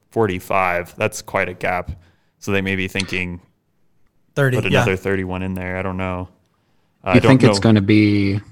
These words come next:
Speaker 3: more like the A seven? 'Cause I don't think the R six is really, like, an equivalent to the A seven series.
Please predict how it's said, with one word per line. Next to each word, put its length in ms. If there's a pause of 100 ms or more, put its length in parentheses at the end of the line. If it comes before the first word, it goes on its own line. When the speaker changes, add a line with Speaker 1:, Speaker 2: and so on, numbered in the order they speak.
(260)
Speaker 3:
more 260
like 300
the 400
A 160
seven? 500 (100)
'Cause 140
I 80
don't 160
think 160
the 100
R 140
six 300
is 200
really, 440 (460)
like, 540
an 80
equivalent 580
to 100
the 260
A 140
seven 320
series. 480